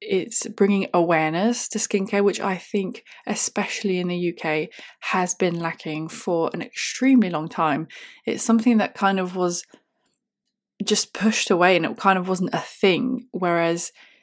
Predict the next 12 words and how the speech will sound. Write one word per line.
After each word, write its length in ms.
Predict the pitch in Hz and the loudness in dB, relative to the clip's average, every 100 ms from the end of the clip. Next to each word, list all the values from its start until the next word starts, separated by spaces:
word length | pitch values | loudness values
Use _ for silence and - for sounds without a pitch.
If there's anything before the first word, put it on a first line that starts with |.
| _ _ - | _ _ -2
now 420 | 196 202 220 202 | 2 6 6 6
it's 140 | - | 4
becoming 420 | - 190 185 180 180 | 0 -2 0 0 2
more 260 | 180 180 | 4 4
like 200 | 165 - | 2 0
second 420 | - 175 - 185 | -4 -6 -2 2
nature. 640 | 220 254 - 254 233 226 214 | 6 6 4 4 4 6 2
It's 320 | 185 185 - - | -2 -4 -6 -2
almost 400 | 196 185 175 165 | 0 0 -4 -6
like 160 | - | -6
brushing 320 | - - - | -8 -8 -8
your 400 | 170 160 160 156 | -6 -4 -2 -4